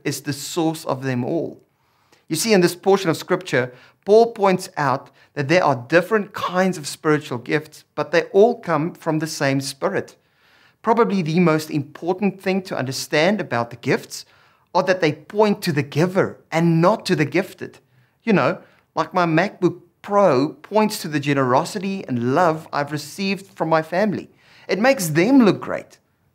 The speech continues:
because they are. If I should abuse that gift to point to me and go on about how having a MacBook Pro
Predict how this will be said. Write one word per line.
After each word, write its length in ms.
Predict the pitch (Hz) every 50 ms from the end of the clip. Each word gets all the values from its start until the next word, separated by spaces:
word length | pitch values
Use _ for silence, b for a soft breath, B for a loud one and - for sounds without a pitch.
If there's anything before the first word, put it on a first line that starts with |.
| _ _ _
because 320 | - 170 170 208 202 175
they 140 | 185 202 190
are. 380 | - - 226 254 214 - - - _ b b b b b _ b b b b b b b b _
If 140 | 196 214 -
I 60 | 208
should 220 | 202 - - 156
abuse 560 | 151 127 - - 147 156 202 277 320 339 320 -
that 240 | - 107 104 -
gift 260 | _ 117 131 165 - b b b b b b b
to 120 | - 214
point 340 | 208 214 - 165 175 190 - -
to 100 | 151 139
me 360 | 139 190 226 185 139 151 b b b b
and 180 | 135 135 131 127
go 260 | 139 165 208 233 233
on 180 | - 220 214
about 400 | - 160 170 160 151 135 - -
how 300 | - - - 131 143 147
having 440 | 143 135 135 143 180 175 208 214 208
a 140 | - - 143
MacBook 560 | 127 123 131 151 180 180 - - 131 - -
Pro 380 | - 165 156 139 120 117 131